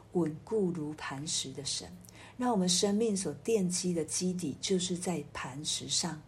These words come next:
而不是在沙土上；让我们所居住的居所就是在耶稣基督里，在神的不震动的国当中。这是我们所信靠的神，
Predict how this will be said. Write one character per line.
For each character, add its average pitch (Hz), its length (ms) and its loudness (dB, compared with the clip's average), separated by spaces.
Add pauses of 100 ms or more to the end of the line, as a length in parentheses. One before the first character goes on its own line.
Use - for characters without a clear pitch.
(240)
而 165 140 2
不 175 120 -2
是 180 220 0
在 175 240 -2
沙 160 500 -2
土 - 220 -12
上； - 260 -6 (480)
让 214 220 2
我 180 60 4
们 165 160 0
所 156 400 0
居 214 280 -2
住 233 220 0
的 175 140 2
居 180 260 0
所 180 300 0 (260)
就 190 180 8
是 170 220 0
在 151 260 -4 (260)
耶 160 260 -2
稣 151 340 -2
基 151 220 -4
督 139 220 -6
里， - 200 -8 (240)
在 202 220 2
神 160 420 2
的 170 160 -2 (100)
不 151 220 -4
震 196 380 4
动 180 260 0
的 143 120 -8
国 - 340 -10
当 - 120 -12 (120)
中。 - 120 -10 (520)
这 202 160 4
是 190 180 4
我 156 180 2
们 139 200 -6
所 - 240 -6
信 156 320 -4
靠 147 220 -8
的 127 100 -10
神， - 200 -4